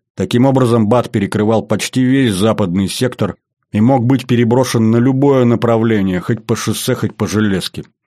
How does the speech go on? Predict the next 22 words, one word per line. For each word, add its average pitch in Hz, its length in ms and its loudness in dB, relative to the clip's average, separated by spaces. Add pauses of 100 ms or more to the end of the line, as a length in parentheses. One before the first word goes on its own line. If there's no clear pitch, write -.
Получив 123 440 0
информацию 120 600 2
о 98 40 2
прорыве, 107 580 0 (240)
Батоныч 107 540 0
двинул 117 380 2
свои 107 300 0
танки 113 380 -2
примерно 117 560 0
по - 120 -2
маршруту 107 640 -2 (280)
нынешней 110 540 0
кольцевой 101 520 -4
автодороги 104 640 -2 (400)
и 101 60 -2
вышел 127 400 2
к 98 60 -4
деревням 123 680 2 (260)
Озерцо-Богатырёво, 110 1600 0 (240)
где 98 240 -2
сосредоточил 107 720 -2
дивизию, 110 640 0